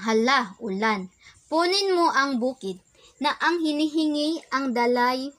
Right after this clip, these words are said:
dala mo'y tubig. Basain mo kaming darang sa init at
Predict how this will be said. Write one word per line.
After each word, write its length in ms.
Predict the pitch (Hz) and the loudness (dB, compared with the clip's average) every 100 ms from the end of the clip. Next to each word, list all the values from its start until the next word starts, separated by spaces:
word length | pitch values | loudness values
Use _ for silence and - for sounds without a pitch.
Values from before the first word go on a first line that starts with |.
| _ 208 | _ -4
dala 400 | 240 269 277 262 | 0 2 2 2
mo'y 400 | 254 269 269 - _ _ _ _ _ | 2 0 -2 -10 _ _ _ _ _
tubig. 400 | 262 262 202 175 - _ _ - - - - - | 0 2 2 -2 -8 _ _ -20 -20 -20 -20 -4
Basain 560 | 302 330 370 285 370 370 | 0 2 2 2 4 4
mo 240 | 359 370 320 | 6 4 4
kaming 400 | 294 285 302 262 | 2 4 2 2
darang 480 | 254 240 240 277 269 - | 2 2 2 -2 -8 -8
sa 160 | 226 | -4
init 400 | 247 247 196 190 _ _ - - - | -2 -2 -4 -8 _ _ -20 -6 0
at 160 | 330 | 0